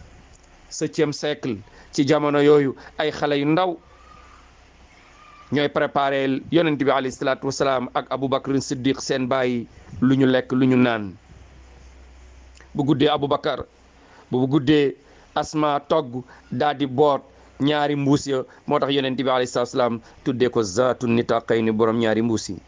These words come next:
Bu indee, ñu lekk. Su fajaree, Abdallah daal di dàq xar yi ba ci wetu xunt mi. Aboubacar daal di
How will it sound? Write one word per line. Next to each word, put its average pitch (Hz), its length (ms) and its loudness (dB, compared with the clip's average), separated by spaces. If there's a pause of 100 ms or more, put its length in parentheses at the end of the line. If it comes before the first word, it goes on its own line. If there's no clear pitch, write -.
(1000)
Bu 131 140 2
indee, 131 320 4
ñu 127 100 2
lekk. 117 280 0 (920)
Su - 140 -6
fajaree, 131 440 2
Abdallah 123 400 0
daal 120 180 0
di 117 80 -2
dàq 117 220 -2
xar 117 240 -2
yi 113 140 -4
ba 123 120 0
ci 131 120 0
wetu 120 360 0 (1300)
xunt 151 360 0
mi. 120 260 -4 (380)
Aboubacar 123 440 -2
daal 117 160 0
di 110 80 -4